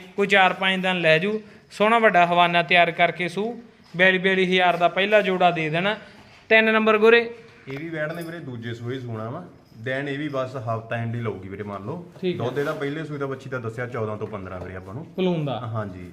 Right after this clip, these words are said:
Speaker 2: ਦੂਜਾ ਸੂਆ ਜੀ।
Speaker 1: ਜਾਇਜ਼ ਮੁੱਲ।
Speaker 2: ਇਹ ਵੀ ਵੱਛੀ ਬਿਆਲੀ ਹਜ਼ਾਰ ਦੀ ਦੇ ਦਾਂਗੇ ਵੀਰੇ, ਵਿੱਚੋਂ ਜਾਇਜ਼ ਮਾਣ ਤਾਣ ਕਰ ਦਾਂਗੇ ਵੈੜਾਂ ਦੇ।
Speaker 1: ਹੂੰ, ਸਹੀ ਹੈ।
Speaker 2: ਹਾਂਜੀ।
Speaker 1: ਕੱਢੀਏ ਬਾਹਰ ਨੂੰ।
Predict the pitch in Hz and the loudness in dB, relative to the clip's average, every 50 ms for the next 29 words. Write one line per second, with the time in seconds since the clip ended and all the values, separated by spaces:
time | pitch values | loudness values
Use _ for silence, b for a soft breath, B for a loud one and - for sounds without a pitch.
0 | 92 107 110 - 113 104 107 104 - - 95 90 90 90 - 143 143 160 156 156 | -18 -14 -8 -8 -6 -6 -6 -8 -8 -8 -14 -14 -14 -12 -8 0 4 6 6 6
1 | 147 139 135 131 131 123 120 120 - - - _ _ - 175 190 196 190 180 160 | 4 2 -2 -6 -8 -10 -10 -12 -16 -20 -20 _ _ -12 -10 -8 -8 -8 -10 -10
2 | - 156 143 135 127 120 117 117 113 117 113 110 110 113 110 110 104 101 101 101 | -10 -8 -4 -4 -2 -2 -2 -2 -2 -2 -4 -4 -4 -6 -6 -6 -6 -6 -6 -6
3 | 98 101 101 101 123 113 - 139 127 123 123 120 120 120 117 117 110 110 110 113 | -6 -8 -8 -8 -8 -8 -8 -8 -6 -4 -4 -2 -2 -2 -4 -4 -4 -4 -6 -6
4 | 117 110 104 104 98 92 95 92 90 92 90 90 92 95 104 107 123 156 170 - | -8 -8 -6 -6 -6 -6 -8 -12 -12 -12 -12 -12 -10 -10 -8 -8 -8 -10 -12 -10
5 | - 180 170 170 160 151 156 156 143 139 131 98 101 101 95 92 92 85 - - | -6 -4 -2 -2 -2 -2 -2 -2 -2 -2 -4 -8 -10 -12 -14 -14 -16 -18 -18 -20
6 | - - - 170 165 160 156 147 131 120 120 120 117 113 | -20 -12 -6 -4 -2 -2 0 -2 -2 -2 -4 -6 -6 -8